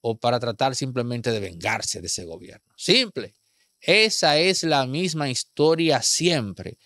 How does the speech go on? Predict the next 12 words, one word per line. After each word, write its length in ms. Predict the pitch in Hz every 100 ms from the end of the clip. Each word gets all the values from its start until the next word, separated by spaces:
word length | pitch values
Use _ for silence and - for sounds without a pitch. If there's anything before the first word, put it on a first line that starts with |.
| _ _
la 220 | - 151
misma 420 | 156 202 208 165 160
historia 520 | 139 - 175 190 175
de 120 | 151
nunca 420 | 139 175 160 147
acabar, 640 | 135 - 139 180 190 139 147 _ _ _
porque 200 | - 147
aquí 220 | 135 202
el 140 | 226 196
tráfico 380 | 202 196 208 196
de 60 |
influencia 720 | 185 160 147 180 151 120 107